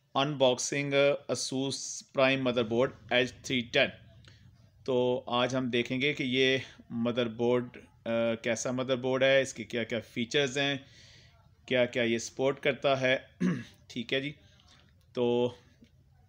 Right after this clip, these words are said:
अ, सबसे पहले आप मेरे चैनल को अगर सब्सक्राइब कर दें प्यारे भाई, और, अ, लाइक करें और बेल आइकन को क्लिक कर दें ताकि मेरी जो लेटेस्ट वीडियोज़ हैं वो आपको मिलती रहें।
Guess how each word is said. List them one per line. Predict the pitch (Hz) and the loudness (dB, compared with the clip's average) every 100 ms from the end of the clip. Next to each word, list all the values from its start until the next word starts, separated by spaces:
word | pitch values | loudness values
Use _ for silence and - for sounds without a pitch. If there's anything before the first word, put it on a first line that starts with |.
| _ _ _ | _ _ _
अ, | 113 113 110 | -8 -6 -6
सबसे | 113 123 - | -6 -6 -6
पहले | 127 127 127 | -2 0 2
आप | 120 120 | 0 -2
मेरे | 120 120 120 110 - - - - | -2 0 0 -2 -10 -20 -20 -6
चैनल | 117 117 | -4 -4
को | 113 120 117 | -4 -4 -2
अगर | 110 110 | -4 -6
सब्सक्राइब | - 110 - - 127 143 | -6 -8 -10 -2 0 0
कर | 156 143 | 0 0
दें | 143 139 | 0 -2
प्यारे | 143 143 | 0 0
भाई, | 139 143 - - - - - _ _ _ - | -2 -4 -6 -18 -20 -20 -20 _ _ _ -8
और, | 117 117 117 | -2 -2 0
अ, | 117 120 120 110 - - | 0 2 0 -2 -10 -8
लाइक | 117 120 135 | -2 0 0
करें | 143 139 143 139 - - | 0 0 0 -4 -10 -10
और | 117 117 113 - | -4 -4 -4 -10
बेल | - 123 127 | -2 0 2
आइकन | 120 117 120 | 2 0 -4
को | 113 113 | -2 -4
क्लिक | 113 120 117 | -2 -4 -2
कर | 135 | -2
दें | 131 135 135 123 - - | 0 -2 -4 -8 -12 -6
ताकि | 110 127 | -4 -4
मेरी | 117 117 120 | -2 0 -2
जो | 120 120 | 0 -2
लेटेस्ट | 113 113 131 - 117 | 0 -2 -2 -4 -6
वीडियोज़ | 120 156 135 | -2 0 0
हैं | 123 135 - - - - | -2 -2 -12 -20 -20 -14
वो | 120 139 - 113 | -4 -2 0 0
आपको | 113 - 139 165 - 127 | -2 -2 -4 -4 -6 -4
मिलती | 127 120 135 | -4 -2 0
रहें। | 113 | 0